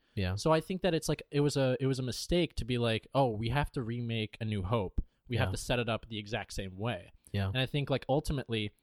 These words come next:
Speaker 2: like, Rian Johnson in Last Jedi was like, Oh, I'm gonna, like, kind of structurally remake Empire, but I'm
Speaker 1: Yeah.
Speaker 2: gonna do things differently and have, like, you know,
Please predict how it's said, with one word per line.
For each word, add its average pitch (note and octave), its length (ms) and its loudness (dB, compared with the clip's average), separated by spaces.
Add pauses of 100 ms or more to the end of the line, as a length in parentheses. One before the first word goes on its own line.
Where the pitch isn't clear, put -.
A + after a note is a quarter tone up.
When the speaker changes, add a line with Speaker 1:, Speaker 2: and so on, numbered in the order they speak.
(200)
Speaker 2:
like, A#2+ 120 -6
Rian D#3 260 0
Johnson C#3 640 0
in A2+ 460 -2
Last A#2+ 300 0
Jedi A#2 240 4
was G2+ 160 -2
like, G#2 220 0 (320)
Oh, A3+ 160 4
I'm C3 180 6
gonna, C3 220 2 (320)
like, C#3 320 0 (520)
kind F3 160 0
of D#3 100 0
structurally D#3+ 600 0
remake C3 680 0 (640)
Empire, G2+ 560 2 (220)
but C#3+ 100 4
I'm C#3+ 80 2
Speaker 1:
Yeah. C#3+ 40 0
Speaker 2:
gonna C3+ 80 2
do B2+ 480 0 (500)
things A#2 200 -4
differently G#2+ 500 -2
and F#2+ 120 -4
have, A2 240 -2 (240)
like, A2 240 -2 (460)
you B2 80 -4
know, F#2+ 240 -4